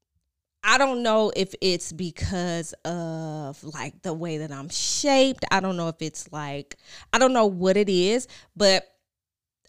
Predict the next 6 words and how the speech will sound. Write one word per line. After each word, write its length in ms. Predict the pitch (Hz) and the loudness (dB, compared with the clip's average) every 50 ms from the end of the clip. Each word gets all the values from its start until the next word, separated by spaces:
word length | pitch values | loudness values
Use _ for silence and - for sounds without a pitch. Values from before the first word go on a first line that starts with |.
| _ _ - | _ _ -2
I, 180 | 151 160 277 - - | 0 0 0 0 -2
I, 120 | 247 247 - - - | -4 -6 -6 -4 -4
I 160 | 196 226 233 | -4 -2 -2
have 320 | 240 233 254 226 214 208 | -2 -2 -2 -4 -4 -4
not 720 | 208 208 208 208 208 202 202 214 220 226 226 - - - - | -4 -4 -4 -2 0 0 2 2 2 2 0 -2 -4 -4 -6
had 840 | - - - - 233 220 208 202 196 190 185 180 175 170 160 - | -4 -4 -4 -6 -6 -4 -2 0 0 0 0 0 0 -2 -4 -6